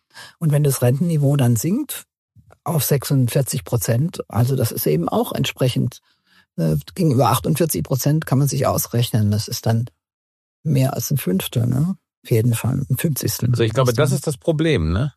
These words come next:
Speaker 2: Dass irgendwie sozusagen bei diesem Verhältnis, was sich ja verändert von Einzahlern und Leuten, die Geld bekommen, es geht um das Austarieren. Also dass beide im Grunde genommen auf was verzichten müssen, das ist ja,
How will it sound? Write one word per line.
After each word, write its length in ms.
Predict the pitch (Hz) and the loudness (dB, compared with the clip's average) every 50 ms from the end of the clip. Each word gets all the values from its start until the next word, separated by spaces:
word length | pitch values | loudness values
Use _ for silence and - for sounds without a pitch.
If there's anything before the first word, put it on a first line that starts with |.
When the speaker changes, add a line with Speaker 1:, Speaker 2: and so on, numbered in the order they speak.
| _ - | _ -2
Speaker 2:
Dass 260 | 120 107 95 - - | -2 -2 -2 -4 -4
irgendwie 680 | - 107 120 120 120 120 117 117 120 117 117 117 117 | -2 0 2 2 2 2 0 0 0 0 0 0 0
sozusagen 560 | 107 120 - 113 110 - 123 120 120 117 117 | -2 -2 -4 -4 -4 -2 -2 0 0 2 0
bei 80 | 110 113 | 0 0
diesem 320 | 110 113 117 110 120 117 | 0 0 0 0 0 0
Verhältnis, 640 | 104 - 117 107 110 117 131 143 - - 170 139 - | 0 0 2 2 2 2 2 0 -2 -4 -4 -2 -2
was 120 | 135 123 - | -2 -2 -2
sich 120 | - - | -2 -2
ja 80 | 123 117 | -2 -2
verändert 560 | - - 123 113 110 113 120 131 135 131 - | 0 -2 -2 0 0 0 2 2 0 0 -2
von 300 | - - 127 120 117 104 | -2 -2 0 0 0 0
Einzahlern 800 | 117 117 123 131 - - 139 131 131 131 135 135 135 135 135 131 | 0 0 0 0 0 0 2 2 2 2 2 2 2 0 0 0
und 440 | - 117 113 113 113 117 113 - - | 0 0 0 0 0 0 -2 0 0
Leuten, 360 | 120 120 123 113 90 117 113 | 2 2 2 2 0 -2 -2
die 100 | 117 113 | -2 0
Geld 260 | 117 113 113 110 - | 0 0 0 0 -4
bekommen, 640 | - 104 - - 117 113 120 143 165 175 180 180 - - _ _ _ _ _ _ _ _ _ - | -8 -8 -2 0 0 2 2 0 0 -2 -4 -6 -8 -12 _ _ _ _ _ _ _ _ _ -10
es 140 | 110 95 | -8 -4
geht 180 | - 131 135 156 | -2 -2 -2 0
um 60 | 151 | 0
das 140 | 151 147 - | -2 -2 0
Austarieren. 720 | 117 151 143 - - - 90 80 76 76 76 78 80 78 - - _ _ _ _ _ _ _ _ | 0 0 0 0 -2 -2 -2 -2 -2 -2 -2 -2 -2 -4 -6 -12 _ _ _ _ _ _ _ _
Also 160 | - 104 113 107 | 0 0 2 2
dass 180 | 110 98 85 | 2 0 0
beide 320 | - - 113 143 208 196 185 | 0 0 2 2 2 2 2
im 160 | 117 110 110 | 0 0 0
Grunde 360 | 107 110 110 110 107 110 104 | 0 0 2 2 2 2 0
genommen 340 | 107 107 107 104 101 104 107 | 0 0 0 2 2 0 0
auf 100 | 104 - | 0 0
was 140 | 110 92 - | -2 0 0
verzichten 480 | 110 95 87 135 131 - - 185 165 | 0 0 0 -2 -4 -2 -2 -2 0
müssen, 240 | 160 156 - 170 156 | 0 0 0 0 0
das 160 | 143 131 - | 0 -2 -2
ist 180 | - 135 - - | -4 -6 -2 0
ja, 300 | 151 139 139 131 135 | 2 2 2 2 0